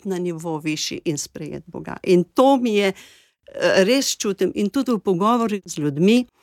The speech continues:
v glavnem so to starejši, vsi se vračajo v mladost, ki so doživljali tisto blaženost, pričakovanje, tisto mirnost ob jaslicah,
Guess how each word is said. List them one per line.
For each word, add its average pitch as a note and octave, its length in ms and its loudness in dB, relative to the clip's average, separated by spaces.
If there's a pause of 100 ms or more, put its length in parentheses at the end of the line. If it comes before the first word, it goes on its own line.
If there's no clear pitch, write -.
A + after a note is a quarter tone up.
(140)
v D#3+ 300 -2
glavnem - 360 -4
so - 120 -8
to - 120 -6
starejši, F3+ 880 2 (100)
vsi F#3 440 -2
se C4 180 -4
vračajo G3 520 -2
v F#3 40 2
mladost, F3+ 680 2
ki G3+ 100 -4
so G3+ 160 -2
doživljali G3 600 2
tisto F#3 460 -2 (760)
blaženost, G#3+ 1080 2 (220)
pričakovanje, F#3+ 1300 0
tisto - 380 0
mirnost F#3+ 800 4
ob F3 140 -2
jaslicah, F3 720 -2